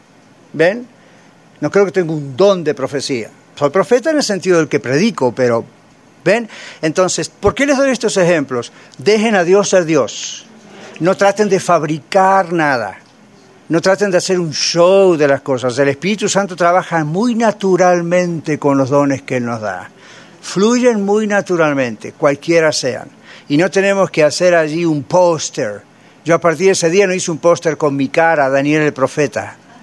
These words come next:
Ven, simplemente, ok, si Dios está haciendo las cosas,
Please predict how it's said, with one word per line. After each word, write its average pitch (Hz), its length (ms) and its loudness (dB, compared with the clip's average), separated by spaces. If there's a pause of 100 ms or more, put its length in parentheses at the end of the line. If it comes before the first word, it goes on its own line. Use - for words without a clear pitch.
(680)
Ven, 175 200 2
simplemente, 196 960 0 (760)
ok, 233 200 -2 (320)
si 160 160 -4
Dios 175 380 2
está 202 180 -2
haciendo 202 300 -2
las 196 180 2
cosas, 190 440 0